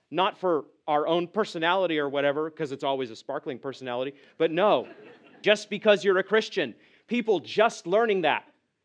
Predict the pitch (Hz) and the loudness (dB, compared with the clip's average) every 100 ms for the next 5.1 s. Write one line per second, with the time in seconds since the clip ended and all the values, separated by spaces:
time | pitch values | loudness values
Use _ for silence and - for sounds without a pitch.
0 | - 170 - 220 247 180 185 - 147 131 | -8 -6 2 4 2 0 -8 -4 -2 -2
1 | 104 - 214 233 226 185 - - 175 233 | -4 -6 -6 4 6 6 0 0 2 2
2 | 220 208 208 202 - 220 202 151 147 156 | -2 -8 -8 -8 0 4 4 2 -2 -6
3 | 190 208 185 151 147 160 196 196 - 170 | -4 -4 0 0 0 2 2 2 -2 0
4 | 135 147 151 185 190 175 208 214 151 98 | 0 -2 -2 -2 -2 -2 2 2 2 -6
5 | - | -20